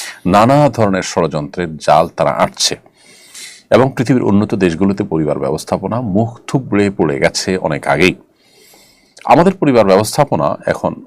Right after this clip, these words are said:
মুখ থুবড়ে পড়ার উপক্রম। এর অন্যতম কারণ হলো ইসলামী যে আপনার পারিবারিক জীবন ব্যবস্থা, সেটা থেকে আমরা দূরে সরে যাচ্ছি এবং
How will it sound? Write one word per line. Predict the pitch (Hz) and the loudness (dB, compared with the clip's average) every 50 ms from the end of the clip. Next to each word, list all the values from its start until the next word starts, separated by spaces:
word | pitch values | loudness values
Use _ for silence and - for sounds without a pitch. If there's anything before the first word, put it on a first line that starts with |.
| - | -4
মুখ | 90 92 95 - | -4 -4 -4 -4
থুবড়ে | - - 117 113 110 101 - | -6 -8 -8 -6 -6 -8 -6
পড়ার | - - - - - - _ _ _ _ _ _ _ _ - | -8 -8 -8 -10 -14 -16 _ _ _ _ _ _ _ _ -4
উপক্রম। | 120 110 113 131 - - - - - - - - - _ _ _ _ _ - _ _ _ _ _ _ - | -4 -2 -2 -2 -4 -4 -8 -4 -4 -4 -4 -6 -20 _ _ _ _ _ -20 _ _ _ _ _ _ -4
এর | - 101 185 | -2 -2 0
অন্যতম | - - 117 139 160 165 160 - 151 117 95 85 82 82 90 110 123 - _ - | 2 4 4 4 4 2 0 0 -2 -2 0 0 0 -2 -2 -4 -8 -12 _ 0
কারণ | - 107 101 104 113 | 2 2 2 2 0
হলো | 101 92 107 107 117 120 117 - _ _ - | -2 -4 -4 -4 -4 -6 -8 -10 _ _ -10
ইসলামী | 107 - - - 101 107 120 135 135 127 | -10 -8 -2 -2 -2 -2 -2 -4 -6 -6
যে | 107 110 87 78 82 101 110 - - - _ _ _ | -6 -6 -6 -6 -6 -8 -8 -10 -10 -12 _ _ _
আপনার | - - - - 78 73 71 69 71 - - - - - - - - - - - - - | -12 -12 -10 -8 -6 -4 -4 -4 -4 -6 -8 -20 -20 -20 -20 -20 -20 -20 -20 -16 -6 0
পারিবারিক | 80 78 78 80 85 98 120 117 | 0 2 2 4 4 4 2 2
জীবন | 113 110 87 85 78 | 0 -4 -4 -2 -2
ব্যবস্থা, | 69 65 58 64 - - - 156 160 - - _ _ - - - - _ | -4 -4 -6 -8 -12 -10 -8 -10 -10 -10 -14 _ _ -20 -20 -20 -20 _
সেটা | - - - 123 123 | -8 -2 0 0 0
থেকে | 104 113 104 104 | 0 -2 -2 0
আমরা | 98 92 90 | 0 0 0
দূরে | 78 - 87 104 | 0 0 -2 -2
সরে | 107 - 123 123 | -2 -2 -6 -4
যাচ্ছি | 117 120 117 117 - - 143 - | -2 -2 -4 -4 -4 -6 -4 -2
এবং | - 120 120 123 123 | -2 0 0 0 -2